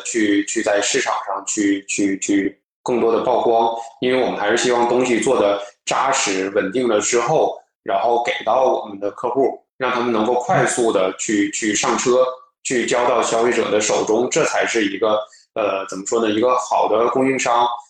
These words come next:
呃，应该，或者说一个好的Tier零点五应该有的一个，一个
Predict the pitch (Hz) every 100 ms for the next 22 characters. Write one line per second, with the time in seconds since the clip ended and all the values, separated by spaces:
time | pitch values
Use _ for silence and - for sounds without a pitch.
0 | _ 117 104 101 120 127 123 123 127 131
1 | - - 135 117 135 123 123 117 - 117
2 | 104 104 101 101 143 127 123 139 151 147
3 | - 113 127 139 147 151 143 - 101 95
4 | 95 107 101 - - 110